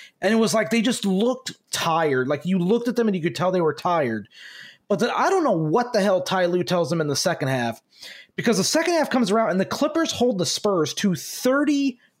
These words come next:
points on forty-two shots in the second half, hold the Spurs to twenty-eight point six percent shooting. The Spurs missed thirty shots in the second half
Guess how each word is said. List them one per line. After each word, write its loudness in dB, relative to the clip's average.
points -2
on 0
forty-two 2
shots -2
in 2
the 4
second 0
half, -2
hold 2
the 0
Spurs 2
to 0
twenty-eight 0
point 0
six -2
percent 0
shooting. 0
The 2
Spurs 2
missed 0
thirty 2
shots 0
in 0
the 2
second 0
half 0